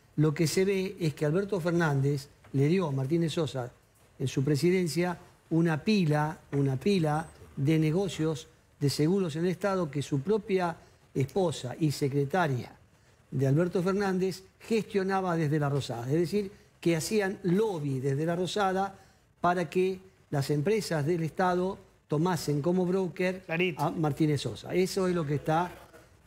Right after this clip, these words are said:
Speaker 1: básicamente investigando Ercolini, y es una buena noticia que esté Ercolini, porque debe
Speaker 2: ¿Por qué?
Speaker 1: ser, si no el mej-, debe ser entre los mejores o el mejor juez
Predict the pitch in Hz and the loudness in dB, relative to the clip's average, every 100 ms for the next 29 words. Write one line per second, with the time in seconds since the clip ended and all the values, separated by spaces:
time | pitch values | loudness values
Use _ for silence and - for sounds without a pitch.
0 | 156 165 156 165 180 175 170 170 170 - | 0 2 2 2 2 0 0 0 -2 -8
1 | _ _ - 135 135 147 160 175 170 185 | _ _ -2 0 2 2 2 2 0 0
2 | 196 196 202 202 - - 165 143 180 185 | 0 0 -2 -6 -14 -10 -6 0 2 2
3 | 220 208 180 226 160 139 135 156 151 160 | 0 -2 -2 -2 0 -2 0 -2 0 2
4 | 180 185 196 190 - _ _ - 135 160 | 2 0 -4 -8 -20 _ _ -4 0 2
5 | 175 170 175 151 - 156 165 175 175 - | 2 0 -2 -4 0 0 2 0 0 -4
6 | - 156 165 147 170 151 147 151 156 - | -6 -2 -2 0 0 0 -2 0 -2 0
7 | 190 196 190 - - _ 156 147 147 - | 0 0 -2 -8 -20 _ -2 0 0 0
8 | 175 147 170 170 - | -2 0 0 0 -4